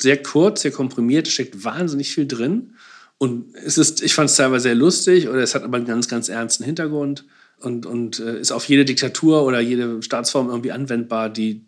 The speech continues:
die, die Platz für Korruption lässt, sozusagen, ne? Die was, auch was Gutes will eigentlich, ne? Eine, eine schlechte Herrschaft abschüttelt und aber dann die nächste gleiche da, dra-, sich draufsattelt, sozusagen, ne?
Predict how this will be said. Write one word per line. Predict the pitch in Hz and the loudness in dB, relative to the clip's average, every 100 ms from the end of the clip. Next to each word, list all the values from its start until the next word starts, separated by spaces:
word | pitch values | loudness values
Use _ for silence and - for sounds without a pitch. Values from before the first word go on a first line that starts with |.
| - - - | -20 -20 -10
die, | 131 113 101 | -4 -4 -4
die | 107 110 104 110 117 - - - _ _ | -6 -6 -6 -10 -16 -18 -18 -20 _ _
Platz | - 117 | -6 -4
für | - - 117 110 | 0 2 2 0
Korruption | 131 107 - 117 104 | -4 -4 -4 -4 -4
lässt, | 95 - - | -8 -14 -16
sozusagen, | - 80 - 101 95 95 101 | -18 -18 -16 -16 -18 -18 -20
ne? | 123 - | -20 -6
Die | 120 | -4
was, | - 143 | -4 -6
auch | 127 | -4
was | - | 0
Gutes | 165 170 147 - | 2 2 2 4
will | 151 208 | 6 6
eigentlich, | 156 170 - | 4 0 0
ne? | 139 131 | 0 0
Eine, | 180 143 92 | 2 0 -2
eine | 131 127 127 123 - - - - | -6 -6 -6 -8 -14 -20 -20 -16
schlechte | - - 156 151 | -4 2 2 2
Herrschaft | 147 147 - | -2 -2 -4
abschüttelt | 143 170 - 160 147 135 | -6 -4 -2 0 0 0
und | 117 131 | -4 -4
aber | 120 | -4
dann | 120 127 127 | -6 -2 0
die | 127 | 2
nächste | 131 131 - | 2 2 0
gleiche | 117 113 113 95 | 0 0 -2 -8
da, | 110 107 78 | -8 -12 -12
dra-, | 104 107 | -14 -12
sich | 104 - | -10 -10
draufsattelt, | - 98 - - 67 - | -10 -10 -10 -10 -18 -20
sozusagen, | - - - 92 98 | -14 -14 -14 -20 -20
ne? | 117 | -18